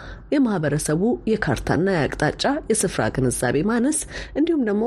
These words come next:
ተገቢ የሆኑ መንገዶችና የሰፈር ውስጥ አስፋልቶች ስያሜና ቁጥሮች ባለመኖራቸው እንዲሁም ባለመለመዳቸው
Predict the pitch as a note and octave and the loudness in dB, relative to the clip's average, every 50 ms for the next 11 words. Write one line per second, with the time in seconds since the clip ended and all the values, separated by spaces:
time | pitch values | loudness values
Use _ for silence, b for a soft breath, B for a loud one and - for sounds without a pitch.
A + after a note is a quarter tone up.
0 | B3+ - - - B3 G3 G#3+ G3+ D#3+ F3+ F3 D#3+ E3 F#3 A3+ C#4+ D4+ - - G#3+ | -2 -2 -2 0 0 0 2 0 0 0 0 0 0 0 2 0 0 0 0 0
1 | A3 G3 F3 C#3+ D3 C3+ B2 - - - - G3+ B3 E4 F#4+ G4 - A3+ A#3 - | 2 2 2 0 0 0 -2 -2 -2 -2 0 0 2 0 0 -2 -2 -2 0 0
2 | G#3 - F#3+ E3 E3 - - - - - F3 D#3+ - - - D3+ C3+ - - C3 | 0 0 0 0 0 -2 -4 -4 -2 0 0 0 0 0 0 0 0 0 -2 -2
3 | C3 - - - - E3+ D3+ C#3+ B2 B2 B2+ B2 B2 C3 C3 C3 C#3 C3+ - F3 | -2 -2 -2 -2 0 0 0 2 0 2 2 2 0 0 0 0 -2 -4 -2 0
4 | F#3 G3 F#3+ - - - - - - - F#3+ F#3 F3 D#3 C#3+ C3 C3+ C#3 C3 C3 | -2 -2 0 -2 -6 -6 -8 -8 -4 -2 0 2 2 2 2 2 0 0 0 0
5 | D#3+ D#3 - - G3+ G3 - - A#3 A3+ F#3 F#3+ A3 C4 C#4+ B3 A3+ G#3+ G3 E3 | -2 -2 0 0 0 0 0 0 0 0 2 2 0 0 0 0 0 0 2 2
6 | D3+ C3+ A#2 A#2+ A#2+ B2 B2 B2 D3+ D3+ - - A#3 | 0 0 0 0 0 0 2 0 0 -2 -2 -2 -2